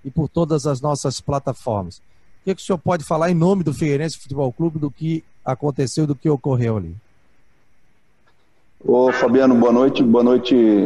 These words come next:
Speaker 2: Alano. Boa noite, Mário. É, eu, inclusive, estava no momento lá no estádio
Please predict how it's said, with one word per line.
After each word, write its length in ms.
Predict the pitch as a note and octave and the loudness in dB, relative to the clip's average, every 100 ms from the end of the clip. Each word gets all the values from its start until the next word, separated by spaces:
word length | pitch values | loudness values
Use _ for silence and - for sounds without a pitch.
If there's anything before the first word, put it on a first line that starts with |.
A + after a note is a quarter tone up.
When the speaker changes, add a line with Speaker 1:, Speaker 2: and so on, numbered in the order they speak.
| F#2+ | 0
Speaker 2:
Alano. 520 | G2 A2+ C#3 C#3+ D3+ - - - - | 2 4 4 4 2 -6 -20 -20 -4
Boa 140 | A2+ | 0
noite, 720 | A#2+ B2 - A#2+ A2 G2 - - - _ - | 2 2 2 4 4 2 -2 -14 -20 _ -10
Mário. 440 | - B2+ B2 C#3 C#3 - - _ _ - - | 0 2 4 2 0 -6 -16 _ _ -16 -4
É, 960 | A#2 B2 B2 B2 B2 A#2+ A#2 - - - | 0 4 4 4 4 4 2 0 -4 -2
eu, 280 | C3+ D3+ D3 | 2 6 6
inclusive, 960 | C#3 C3 A2+ C3 C#3 C#3+ D3 A#2+ G2+ - - _ _ _ - | 4 2 4 4 4 4 4 4 0 -6 -20 _ _ _ -20
estava 380 | - B2+ B2 B2 | -4 0 2 2
no 100 | B2 | 2
momento 420 | A#2 A#2 C3 A#2+ | 2 2 2 2
lá 140 | A#2+ | 2
no 120 | A#2+ A#2 | 2 0
estádio 540 | - A#2+ A#2 A2 | 0 0 2 0